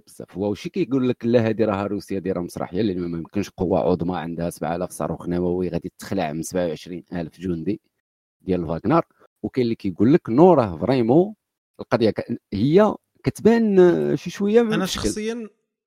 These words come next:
Speaker 2: شخصيا كنقول، كنقول انها بصح، حيت، آه، بعدا ب-، بوتوم لاين، انا في رايي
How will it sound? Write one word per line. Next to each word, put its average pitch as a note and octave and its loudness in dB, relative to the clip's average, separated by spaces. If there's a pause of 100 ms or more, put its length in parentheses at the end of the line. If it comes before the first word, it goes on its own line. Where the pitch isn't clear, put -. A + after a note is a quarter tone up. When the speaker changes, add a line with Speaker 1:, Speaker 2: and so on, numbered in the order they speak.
Speaker 2:
شخصيا A3+ -6
كنقول، G#3+ -6 (100)
كنقول G3 -6
انها F3 -10
بصح، - -12 (760)
حيت، - -8 (100)
آه، F#2+ -8
بعدا C#3+ -8 (100)
ب-، C#3 -18
بوتوم E3 -8
لاين، B2 -12
انا D3 -10
في - -16
رايي D#3 -12